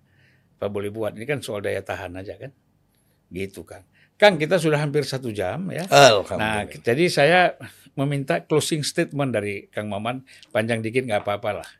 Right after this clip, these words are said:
Speaker 1: Gimana Kang?
Speaker 2: Ya, saya mengucapkan terima kasih kan. Kebetulan
Speaker 1: Iya.
Speaker 2: saya diminta menjadi Wakil Koordinator Juru Bicara Nasional Timnas.
Speaker 1: Oh ya?
Speaker 2: Iya, jadi, eh, intinya itu kita sangat-sangat, apa, apresiasi terhadap
Speaker 1: Hmm.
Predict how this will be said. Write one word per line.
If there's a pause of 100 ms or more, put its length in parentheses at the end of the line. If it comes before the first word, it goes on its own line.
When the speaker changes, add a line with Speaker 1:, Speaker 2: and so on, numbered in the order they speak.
(140)
Speaker 1:
Gimana
Kang?
Speaker 2:
Ya,
saya
mengucapkan
terima
kasih
kan.
Kebetulan
Speaker 1:
Iya.
Speaker 2:
saya
diminta
menjadi (480)
Wakil
Koordinator
Juru
Bicara
Nasional
Timnas.
Speaker 1:
Oh
ya?
Speaker 2:
Iya, (160)
jadi,
eh, (240)
intinya
itu
kita (880)
sangat-sangat,
apa,
apresiasi
terhadap
Speaker 1:
Hmm.